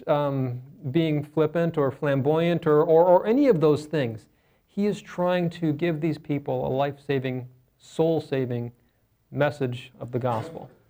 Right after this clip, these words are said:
He's trying to, uh, give them new life. He's trying to give them salvation.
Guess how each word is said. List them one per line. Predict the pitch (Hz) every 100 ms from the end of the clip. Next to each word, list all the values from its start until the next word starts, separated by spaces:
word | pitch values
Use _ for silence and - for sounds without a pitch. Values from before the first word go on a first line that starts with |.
| _ _ _ _ _ _ _ _ _ -
He's | 139 135 -
trying | - 151 175 165
to, | 156 139 135 131 131 - _ _ _ -
uh, | 120 117 135 - - 135
give | 170 170
them | 175 165
new | 160
life. | 160 190 -
He's | 147 139
trying | - 160 165 165
to | - 151 139 - - _ _
give | 156 147
them | 156
salvation. | - 151 135 131 139 123 - 113